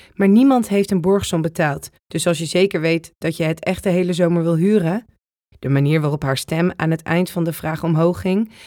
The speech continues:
maakte duidelijk dat zijn potentiële verhuurster dolgraag wilde weten waarom een vrijgezelle man zo lang een vakantiehuisje wilde huren. "Ik ben zeker geïnteresseerd. Ik wilde nog naar een paar andere huisjes kijken, maar ik geef de voorkeur aan deze locatie.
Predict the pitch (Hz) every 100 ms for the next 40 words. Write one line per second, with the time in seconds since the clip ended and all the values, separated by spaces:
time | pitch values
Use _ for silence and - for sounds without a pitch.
0 | - - 185 - 170 196 220 214 214 -
1 | _ - 190 - 180 175 180 175 - 196
2 | 214 220 202 185 214 214 208 165 220 269
3 | - 233 220 202 208 185 180 190 190 190
4 | - - - 220 262 247 - 247 247 208
5 | 214 202 202 190 196 185 180 170 160 208
6 | 233 240 220 208 196 190 180 175 180 170
7 | 165 160 _ _ _ _ _ _ _ -
8 | - - 233 240 226 233 277 240 - 165
9 | 180 175 - 160 156 - _ - - -
10 | 214 269 262 247 233 220 214 214 190 220
11 | 233 185 170 165 170 - 170 165 175 175
12 | 175 214 208 202 - 208 226 196 170 170
13 | 175 196 175 170 156 151 - 143